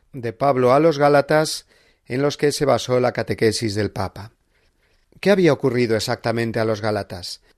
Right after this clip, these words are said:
Pues que estaba costando mucho a la Iglesia Apostólica vivir la novedad completa del Evangelio.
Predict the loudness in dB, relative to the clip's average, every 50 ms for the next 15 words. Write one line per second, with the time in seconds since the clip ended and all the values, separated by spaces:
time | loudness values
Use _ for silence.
0 | _ _ _ _ -12 -8 -8 -8 -4 -2 0 0 0 0 -2 -4 -4 -4 -4 -2
1 | -4 -4 -4 -4 -4 -2 -2 -2 -2 -2 -4 -4 -2 -4 -4 -4 -6 -6 -4 -4
2 | -4 -4 -2 -2 -2 -2 0 0 -2 -2 0 -2 -2 0 0 -2 0 0 -2 -2
3 | -4 -6 -8 -6 -2 -2 -2 0 0 -2 -2 -2 -2 -2 -2 -4 -6 -8 -8 -6
4 | -6 -6 -8 -10 -14 -16